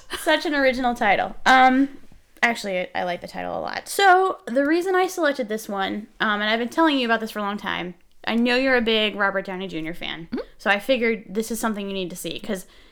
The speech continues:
Speaker 2: And I do, I've always known about this movie. I was thinking the other day about why I've never seen it, and it occurred to me, it's 'cause it was never on television.
Speaker 1: Yeah.
Speaker 2: Because every other movie with these people, I, I know this isn't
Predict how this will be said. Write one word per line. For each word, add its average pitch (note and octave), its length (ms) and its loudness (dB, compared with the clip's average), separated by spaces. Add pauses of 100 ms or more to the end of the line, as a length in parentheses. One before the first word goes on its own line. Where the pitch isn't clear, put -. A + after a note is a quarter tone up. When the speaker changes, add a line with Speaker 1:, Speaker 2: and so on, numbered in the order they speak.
(280)
Speaker 2:
And A#3+ 120 10
I C4+ 120 8
do, G#3 580 4
I've G3 220 4
always F#3+ 320 4
known F3+ 320 2
about D3+ 200 -4
this - 160 -12
movie. D3+ 300 -6
I F#3 120 4
was F3+ 120 -2
thinking G#3 260 0
the E3+ 120 0
other D#3 140 -2
day E3 160 0
about C#3+ 280 -2
why C#3+ 200 0
I've D3 60 -6
never D3+ 200 -8
seen D#3+ 240 -6
it, A#3 160 -6
and E3 80 -4
it D#3 80 -2
occurred E3 300 -4
to - 100 -8
me, D3+ 240 -6 (260)
it's - 140 0
'cause A3 100 0
it G3 60 2
was E3 100 -4
never E3+ 220 0
on D3 120 -4
television. E3+ 440 -4
Speaker 1:
Yeah. G2 160 -8 (360)
Speaker 2:
Because E3 500 0 (120)
every B3+ 680 6
other B3 320 4
movie G#3+ 460 0
with F3 260 -2
these G3 300 2
people, F#3 400 -8
I, F3+ 240 2
I - 20 2
know F#3 160 2
this F3 160 0
isn't E3 300 -2